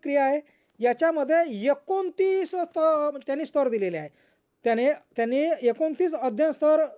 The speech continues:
दिलेले आहे. आता ह्या एकोणतीस अध्ययन स्तर आपल्याला इथे, अ, विद्यार्थ्यांचे इथे ठरवायचे आहे. सर्व विद्यार्थ्यांचे इथे अनुक्रमांक लिहायचे आहे, नाव लिहायचं आहे आणि एक एक स्तरानुसार त्यांची काय करायची आहे, आपल्याला इथे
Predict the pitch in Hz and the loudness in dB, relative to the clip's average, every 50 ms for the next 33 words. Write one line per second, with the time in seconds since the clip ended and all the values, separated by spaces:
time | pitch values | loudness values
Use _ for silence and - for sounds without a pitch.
0 | 508 - _ _ _ - 202 214 302 339 339 320 285 254 240 233 226 _ _ _ | -20 -20 _ _ _ -8 -4 -2 0 0 2 2 2 2 2 0 -2 _ _ _
1 | _ _ - 226 220 269 254 262 262 233 226 247 247 - 359 381 359 392 381 330 | _ _ -8 -4 -2 0 0 0 0 2 2 2 2 2 -2 -2 0 0 2 2
2 | 311 247 226 294 294 240 302 285 269 254 - 269 254 254 269 294 277 247 214 269 | 0 0 0 -2 -2 0 -2 -2 -2 -2 -4 -4 -4 -4 -2 -4 -4 -4 -2 0
3 | 269 277 269 262 _ _ _ _ _ _ - 214 202 208 208 208 202 202 196 202 | 0 0 0 -2 _ _ _ _ _ _ -10 -6 -4 -4 -2 -2 -2 -2 -4 -4
4 | 196 196 196 196 190 190 202 208 - _ _ _ _ _ _ _ _ - 202 196 | -4 -4 -4 -4 -4 -4 -4 -6 -8 _ _ _ _ _ _ _ _ -6 -4 -2
5 | 254 254 233 262 247 - 262 254 240 220 262 285 302 302 - 214 240 269 302 294 | 0 0 -2 -2 -4 -2 0 0 0 0 0 0 0 0 -2 -2 0 0 0 0
6 | 285 269 240 214 214 208 _ _ _ _ _ - 254 262 269 262 214 262 262 240 | 0 -2 -2 -4 -4 -6 _ _ _ _ _ -6 -2 -2 -2 0 0 -2 -2 -2
7 | 262 254 247 262 254 233 262 247 247 240 247 247 247 254 247 240 220 254 240 240 | -4 -6 -6 -6 -4 -2 -2 -4 -4 -4 -6 -6 -6 -6 -8 -6 -6 -4 -2 -2
8 | 240 240 226 - 240 240 226 214 214 233 247 240 247 247 233 208 226 226 214 214 | -2 -2 -2 -4 -4 -4 -4 -4 -4 -4 -2 -2 0 -2 -2 -2 -2 -2 -2 -2
9 | 208 _ _ _ _ - 214 208 226 214 - 226 247 233 302 302 285 - 262 247 | -4 _ _ _ _ -6 -4 -4 -2 0 2 2 2 2 0 -4 -4 -4 -4 -4
10 | 247 233 226 196 226 226 202 220 208 196 - 240 220 - 208 208 190 208 208 208 | -4 -4 -4 -4 -6 -4 -4 -4 -4 -4 -6 -8 -6 -4 -4 -4 -2 -2 -4 -2
11 | 208 226 226 214 196 - 214 214 247 294 339 339 _ _ _ _ _ _ _ _ | -2 -2 -4 -4 -4 -4 -2 -2 -2 -2 -4 -6 _ _ _ _ _ _ _ _
12 | _ - 202 - 247 262 294 330 | _ -8 -2 2 2 2 2 2